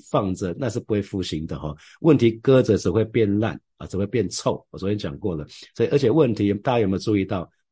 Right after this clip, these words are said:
我们人生的问题通常不会自动消失啊？夫妻，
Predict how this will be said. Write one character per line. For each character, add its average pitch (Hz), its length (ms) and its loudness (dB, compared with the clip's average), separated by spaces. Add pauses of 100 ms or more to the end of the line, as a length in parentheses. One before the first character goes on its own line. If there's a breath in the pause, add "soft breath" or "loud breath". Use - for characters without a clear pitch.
我 98 100 -4
们 104 100 0
人 117 200 2
生 135 160 -2
的 110 100 0
问 113 180 0
题 90 300 -6 (300 soft breath)
通 127 120 0
常 104 200 0
不 - 80 -4
会 104 100 4
自 104 160 -4
动 95 160 -2
消 90 220 -6
失 - 240 -8 (540)
啊？ 90 80 -8
夫 139 220 2
妻， 127 380 4